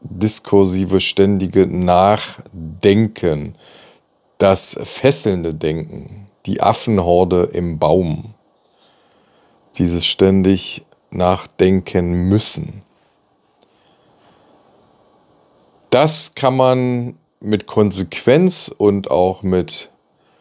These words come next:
Willen erst einmal nachhaltig, ja, unterdrücken ist vielleicht das falsche Wort, aber indem man sich auf die Körperlichkeit besinnt und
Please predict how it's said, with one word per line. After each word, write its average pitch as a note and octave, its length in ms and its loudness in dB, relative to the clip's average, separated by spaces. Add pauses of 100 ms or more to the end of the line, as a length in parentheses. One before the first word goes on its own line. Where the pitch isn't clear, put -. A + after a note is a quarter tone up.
(680)
Willen C3+ 640 4
erst D3+ 320 -2
einmal A#2+ 500 0
nachhaltig, G#2+ 1200 0 (1600)
ja, F#2+ 380 2
unterdrücken G2 920 0
ist G2+ 180 0
vielleicht G2 340 0
das - 160 -6
falsche G2 520 0
Wort, G#2+ 320 2
aber F2+ 480 2
indem F#2 280 -2
man G2+ 160 2
sich F#2+ 240 -4
auf - 160 -2
die E2+ 140 -6
Körperlichkeit F2+ 920 0
besinnt F#2 540 -4
und F2 300 -6